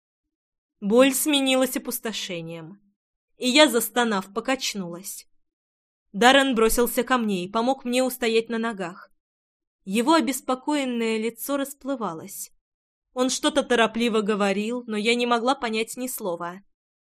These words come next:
Хотела сказать, что теперь все будет хорошо,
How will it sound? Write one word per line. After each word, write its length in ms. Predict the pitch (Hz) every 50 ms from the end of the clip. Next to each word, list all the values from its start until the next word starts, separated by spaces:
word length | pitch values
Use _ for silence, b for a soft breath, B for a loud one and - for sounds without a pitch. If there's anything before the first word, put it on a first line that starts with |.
| _ _ _ _ _ _ _ _ _ _ _ _
Хотела 380 | _ - 262 262 311 311 302 302
сказать, 500 | 302 - - 277 277 277 311 320 320 320
что 240 | - - - 254 254
теперь 480 | 254 - 262 262 - 311 339 349 -
все 240 | - - - - 254
будет 300 | 226 277 294 285 285 302
хорошо, 640 | - - 285 285 269 - - - - 190 160 156